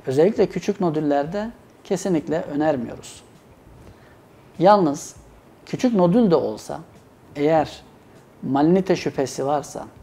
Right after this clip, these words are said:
ya da malignitesi ince iğne aspirasyon biyopsiyle saptanmışsa kesinlikle büyüklüğüne bakılmadan ameliyatlarını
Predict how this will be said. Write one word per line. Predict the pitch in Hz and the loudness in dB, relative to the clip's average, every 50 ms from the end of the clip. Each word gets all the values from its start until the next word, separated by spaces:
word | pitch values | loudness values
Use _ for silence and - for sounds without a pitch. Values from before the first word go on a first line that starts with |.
| - - - | -20 -4 0
ya | 185 175 170 165 | 2 2 2 2
da | 139 135 156 - - - - - - - - - - - - 127 | 0 -2 -4 -12 -18 -20 -20 -20 -20 -20 -20 -20 -18 -12 -6 -4
malignitesi | 131 139 151 165 180 202 - - 196 180 - - 175 180 208 233 - - - - - - _ - - - - - - - - - - - - - - - - | -2 0 2 2 0 0 0 -2 -4 -4 -2 -2 -4 -4 -4 -6 -10 -18 -20 -20 -20 -20 _ -20 -20 -20 -20 -20 -20 -20 -20 -20 -20 -20 -20 -20 -20 -8 -4
ince | 156 160 165 180 180 | 0 2 4 4 4
iğne | 175 175 175 165 | 4 4 4 4
aspirasyon | 160 156 - - 170 160 147 - - 160 151 143 | 2 2 0 0 0 0 0 -2 -4 -4 -2 0
biyopsiyle | 143 139 135 139 - - 139 127 127 | 0 -2 -2 -4 -8 -8 -6 -6 -6
saptanmışsa | 127 - 139 131 135 - 151 139 139 156 185 185 - - 175 175 202 214 - - - - - - - - - - - - | -6 -6 -6 -8 -4 -4 -4 -2 -2 -4 -4 -6 -4 -4 -4 -4 -4 -6 -12 -16 -20 -20 -20 -20 -20 -20 -20 -20 -20 -6
kesinlikle | - 175 170 - - 190 196 202 190 165 147 139 | -4 -4 -4 -2 -2 -2 -2 -2 -2 -4 -2 -2
büyüklüğüne | 139 139 135 135 143 143 131 131 123 127 | -2 -4 -4 -4 -6 -8 -6 -6 -4 -4
bakılmadan | 147 151 - 185 175 147 131 127 139 147 170 185 190 - - - - _ _ - | -4 -4 -2 -6 -6 -6 -6 -6 -6 -8 -8 -8 -10 -14 -18 -20 -20 _ _ -8
ameliyatlarını | - 147 143 139 131 127 127 123 - - 127 131 135 151 165 170 | -6 -4 -4 -2 -4 -4 -6 -6 -8 -12 -12 -10 -6 -6 -6 -6